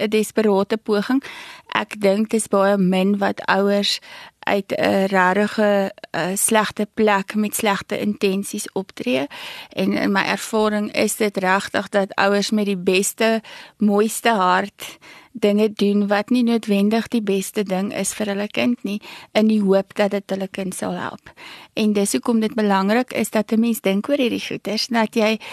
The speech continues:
amper 'n bietjie gaan, gaan stil sit en kyk, "Wat doen ek? Hoe werk dit in ons gesin? Hoeveel van my interaksie met my kind is amper 'n bietjie transaksioneel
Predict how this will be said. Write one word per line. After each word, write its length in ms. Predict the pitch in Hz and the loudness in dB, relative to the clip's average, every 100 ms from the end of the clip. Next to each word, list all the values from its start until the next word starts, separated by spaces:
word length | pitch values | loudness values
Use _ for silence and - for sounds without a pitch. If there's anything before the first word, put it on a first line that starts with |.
| - - - | -14 -10 0
amper 360 | 226 233 247 | 2 2 2
'n 120 | 233 | 2
bietjie 300 | 208 208 233 | 0 0 -2
gaan, 360 | 226 247 220 214 - - - - | 0 0 0 0 -6 -16 -18 -18
gaan 320 | 220 - 214 | -6 0 2
stil 400 | 202 - - 247 | 0 2 2 2
sit 420 | 233 - 226 - | 2 0 0 -2
en 260 | - 214 208 | 0 0 0
kyk, 420 | 294 262 240 262 202 | 2 2 2 -2 -2
"Wat 260 | 202 220 | 0 2
doen 280 | 220 240 294 - | 2 2 2 -2
ek? 260 | - - - | -4 -6 -4
Hoe 240 | 226 233 | 0 2
werk 320 | 233 202 208 | 2 2 2
dit 200 | - 294 | -2 -2
in 140 | 240 214 | -4 -2
ons 220 | 202 202 | -4 -2
gesin? 460 | - 214 - 170 208 | -4 -4 -4 -4 0
Hoeveel 500 | 208 208 262 254 254 - - - | -2 0 2 2 0 -4 -16 -18
van 500 | - - 226 220 214 - - - | -4 0 2 2 0 -4 -12 -2
my 540 | 208 208 208 220 220 - - | 2 4 4 2 0 -6 -8
interaksie 680 | - 226 220 - 220 - - 233 | -2 0 -2 0 0 0 0 0
met 180 | 220 233 | 0 0
my 180 | 214 - | -2 -2
kind 300 | 226 220 214 | -2 -2 -2
is 180 | 220 - | -6 -2
amper 300 | 220 214 233 | -2 0 -2
'n 60 | 208 | -2
bietjie 240 | 214 220 | -2 -4
transaksioneel 1080 | 226 214 214 226 214 - 214 214 220 - 220 | -4 -2 -2 -2 -4 -2 -2 0 -2 -4 -12